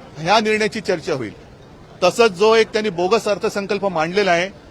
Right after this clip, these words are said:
त्याची चिरफाड व्हायला आता सुरुवात झाली. लोकांना सुद्धा कळले, जनतेला सुद्धा कळले की ही धूळफेक आहे, निवडणुकीच्या तोंडावरती हे दाखवलं गेलेलं गाजर आहे आणि त्याच्या,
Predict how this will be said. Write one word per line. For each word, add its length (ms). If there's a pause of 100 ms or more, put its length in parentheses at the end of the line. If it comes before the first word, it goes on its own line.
(140)
त्याची 220
चिरफाड 440
व्हायला 220
आता 160
सुरुवात 300
झाली. 260 (640)
लोकांना 380
सुद्धा 220
कळले, 340
जनतेला 420
सुद्धा 200
कळले 260
की 120
ही 100
धूळफेक 500
आहे, 100 (600)
निवडणुकीच्या 580
तोंडावरती 640 (360)
हे 80
दाखवलं 420
गेलेलं 360
गाजर 320
आहे 120 (380)
आणि 120 (100)
त्याच्या, 440